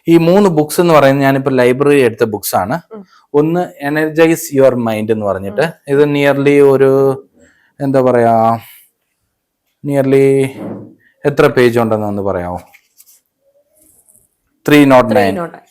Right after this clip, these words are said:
Speaker 2: നയൻ.
Speaker 1: അതുപോലെ Word to Paragraph, ഇതുപോലെ വേറെ വേറെ ഓതേഴ്സ് ആണ്. Word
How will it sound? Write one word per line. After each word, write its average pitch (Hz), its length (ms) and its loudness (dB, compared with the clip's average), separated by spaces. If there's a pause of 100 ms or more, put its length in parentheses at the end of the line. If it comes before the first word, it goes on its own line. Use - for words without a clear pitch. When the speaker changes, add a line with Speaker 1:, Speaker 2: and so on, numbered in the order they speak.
(140)
Speaker 2:
നയൻ. 185 200 -18 (280)
Speaker 1:
അതുപോലെ 156 380 6
Word 143 260 4
to 143 160 0
Paragraph, 123 680 2
ഇതുപോലെ 135 300 2
വേറെ 147 260 6
വേറെ 143 220 4
ഓതേഴ്സ് 123 420 2
ആണ്. 104 200 -4
Word 120 140 2